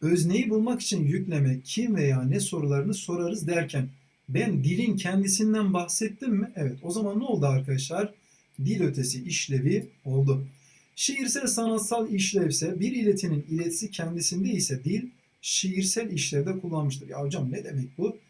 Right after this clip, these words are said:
Bu durumda ileti kendi dışında herhangi bir şeyi ifade etmez, yansıtmaz. Ya hocam ne diyorsunuz?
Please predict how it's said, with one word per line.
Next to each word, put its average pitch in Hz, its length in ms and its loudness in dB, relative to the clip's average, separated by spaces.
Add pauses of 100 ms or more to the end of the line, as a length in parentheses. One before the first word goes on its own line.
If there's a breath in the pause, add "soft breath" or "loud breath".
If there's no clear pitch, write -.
(420 loud breath)
Bu 160 360 0
durumda 165 400 2
ileti 202 460 0
kendi 220 340 0
dışında 180 340 0
herhangi 185 520 0
bir 160 100 -2
şeyi 220 260 -2
ifade 180 400 -4
etmez, 190 420 -2
yansıtmaz. 165 600 -2 (380)
Ya 135 160 0
hocam 143 340 2
ne 208 140 2
diyorsunuz? 139 460 -2